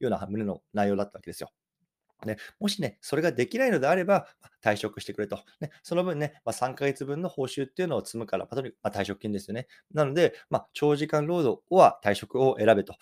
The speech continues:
いうようなね、旨の内容が、イーロンから社内メールで、こう、まあ、従業員に送られたというところなんですね。うん。でね、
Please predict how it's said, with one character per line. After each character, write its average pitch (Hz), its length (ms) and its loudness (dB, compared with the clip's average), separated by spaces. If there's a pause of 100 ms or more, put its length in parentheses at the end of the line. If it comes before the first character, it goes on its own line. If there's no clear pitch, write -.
(160)
い - 40 -6
う - 20 2
よ 139 80 4
う - 20 0
な 110 80 0
ね、 127 140 -4 (160)
旨 113 100 -4
の 98 100 -4
内 92 200 -4
容 104 120 -2
が、 165 240 2 (760)
イ 120 100 -2
ー - 20 4
ロ 104 100 2
ン 101 80 -8
か 120 80 0
ら 139 180 2
社 - 140 -4
内 107 160 -2
メ 110 80 -2
ー 107 60 0
ル 101 80 -2
で、 113 180 0
こ 92 220 -8
う、 87 40 -8
ま 95 100 -6
あ、 - 20 -4
従 101 180 -4
業 101 140 0
員 90 80 -10
に 90 40 -10
送 87 160 -12
ら 95 60 -4
れ - 60 -12
た - 100 -10
と - 160 -18
い 104 80 -4
う 104 40 -6
と 101 80 -12
こ 98 100 -10
ろ - 20 -8
な 87 80 -8
ん 85 40 -14
で 85 40 -20
す - 80 -10
ね。 214 140 0 (240)
う 110 60 -6
ん。 98 80 -4 (200)
で 165 80 0
ね、 202 160 4